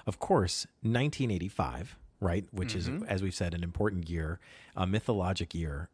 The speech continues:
Speaker 1: uh, in our mythos, and just continues to have important cultural influence. And I wanted to start by saying that it was actually selected for the National Film Registry by the Library of Congress as being, quote,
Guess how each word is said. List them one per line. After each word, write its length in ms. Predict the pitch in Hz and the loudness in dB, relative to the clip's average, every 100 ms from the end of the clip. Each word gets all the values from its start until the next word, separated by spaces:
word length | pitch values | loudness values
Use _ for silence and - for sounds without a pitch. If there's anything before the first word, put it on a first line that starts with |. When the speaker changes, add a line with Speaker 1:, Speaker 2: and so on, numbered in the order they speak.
| - | -6
Speaker 1:
uh, 380 | 82 80 78 76 - | -2 0 0 -4 -4
in 140 | 82 | 2
our 160 | 87 95 | 4 4
mythos, 480 | 71 71 67 - - - - - | 2 -4 -4 -8 -10 -16 -20 -6
and 480 | - 92 92 92 92 - _ - | 2 4 6 4 0 -6 _ -4
just 380 | - 120 - - | 2 2 2 -2
continues 500 | 101 - 113 107 - | -4 0 0 0 -2
to 80 | |
have 320 | 90 92 87 80 | -2 0 -2 -6
important 500 | - 98 - 101 - | -10 -6 -2 -2 -2
cultural 400 | - 87 - 82 | -6 -6 -4 -6
influence. 680 | 90 98 - 82 73 80 - - - - - | -4 -4 -2 -2 -2 -6 -8 -12 -20 -8 0
And 80 | |
I 60 | 101 | 2
wanted 260 | 104 160 147 | 2 0 0
to 60 | |
start 280 | 107 110 123 | 0 -2 0
by 120 | 92 | -2
saying 320 | 85 98 87 | 0 0 0
that 180 | 85 85 - | 0 -2 -2
it 120 | 107 | 0
was 140 | 127 | 2
actually 320 | 120 110 113 98 | 0 0 0 -2
selected 680 | - 92 92 - 98 98 | -2 -2 -2 0 0 0
for 140 | - 92 | -2 -2
the 140 | 90 | 0
National 480 | 85 90 - 139 123 | 0 -2 -2 -2 -2
Film 260 | - 101 | 0 0
Registry 640 | 90 82 82 - 62 62 80 | 0 -2 -4 -6 -8 -8 -4
by 160 | 78 | -4
the 80 | 76 | -2
Library 400 | 76 76 80 104 | -4 -4 -2 -2
of 100 | 117 | -2
Congress 460 | - 80 73 73 - | -4 -6 -4 -4 -4
as 80 | 80 | -2
being, 260 | 85 78 | -2 -2
quote, 340 | 78 92 85 | 0 0 0